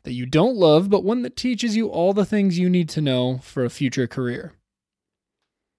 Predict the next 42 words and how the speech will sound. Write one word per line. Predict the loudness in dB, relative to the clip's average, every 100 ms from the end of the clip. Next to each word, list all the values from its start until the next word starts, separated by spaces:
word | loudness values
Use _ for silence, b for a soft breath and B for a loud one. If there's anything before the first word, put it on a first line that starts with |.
| _ _ _ _ _
Of |
course, | 0 0 0
that's | -4 -4 -4
not | -6 -6
all | 0 2 4
we | 2
can | -2 -6
learn | -6 -8
from | -10 -8 -8
Lauren, | -6 -8 -8
and | -6 -4 -2
I |
have | 0 0
a |
lot | 2 2 2
less | 0 -4 -6
to |
say | -4 -2
about | -4
this | -6 -6
second | -6 -6 -6
point, | -6 -4
but | -4
it's | -4 -2
still | 0 4
worth | 4
mentioning | 2 -2 -2 -4 -4
because | -4 -4 -4
it's | -4
something | -4 -2 -2
I |
feel | 0 0
very | 0 -4
strongly | -6 -4 -2 -2
about, | -4 -4 -6 -8 b b b b b
which | -2 0
is | 0 -2 -14
tell | -4 0 2
people | 0 -2 0
what | -2 0
you | -2
want. | -4 -8 -10 -20